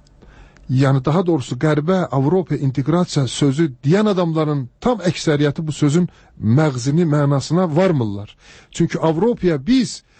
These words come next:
Avropa istədiyi kimi maraqlı deyilik. Biz elə bilirik ki, Avropa istəyir ki, biz də onlar kimi geyinək, onlar kimi hərəkətlər eləyək və onlar dünya duyum-, duyumunu qəbul eləyək, dünya görüşünü qəbul.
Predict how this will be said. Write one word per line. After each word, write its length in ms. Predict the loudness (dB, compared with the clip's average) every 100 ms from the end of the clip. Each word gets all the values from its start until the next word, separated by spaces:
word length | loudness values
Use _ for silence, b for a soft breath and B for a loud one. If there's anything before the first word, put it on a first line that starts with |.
| B
Avropa 480 | -2 0 0 0 0
istədiyi 640 | -4 -6 -2 0 2 0
kimi 200 | 2 2
maraqlı 420 | 2 2 -2 -4
deyilik. 500 | -2 -2 -2 -6 _ _ _ _ -4
Biz 140 | 0
elə 200 | 2 2
bilirik 220 | 0 -4
ki, 80 | 0
Avropa 340 | 0 0 -2 -4
istəyir 280 | -6 -4 -4
ki, 120 | -6
biz 140 | -4
də 40 | 0
onlar 260 | 2 2
kimi 200 | 0 -4 -2
geyinək, 440 | 0 0 -2 -4 B B -2
onlar 280 | 0 2 0
kimi 300 | -2 -2 -2 B B B
hərəkətlər 580 | -2 -2 -4 -4 -2 0
eləyək 400 | 2 2 0 -4 B B -4
və 80 | 0
onlar 320 | 2 2 0 -2 -8 -2
dünya 340 | 0 2 2 2
duyum-, 360 | 0 0 -2 -4 -12 -4
duyumunu 400 | 0 2 2 0
qəbul 360 | 0 -2 0 0
eləyək, 200 | -2 -2
dünya 260 | 0 2 2
görüşünü 640 | 0 -4 -8 _ -8 -4
qəbul. 240 | -2 -2